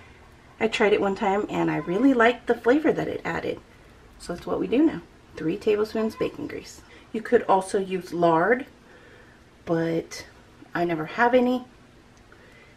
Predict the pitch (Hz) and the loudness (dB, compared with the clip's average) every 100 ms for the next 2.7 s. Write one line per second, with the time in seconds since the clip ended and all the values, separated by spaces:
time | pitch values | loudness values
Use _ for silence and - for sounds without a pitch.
0 | - 160 165 160 - 185 196 185 190 - | -12 -4 -4 -4 -2 0 2 0 0 -2
1 | 185 165 170 185 190 175 170 180 170 170 | -4 2 0 2 0 0 0 0 0 2
2 | 165 185 220 - 175 170 | 0 -2 -6 -4 -2 -2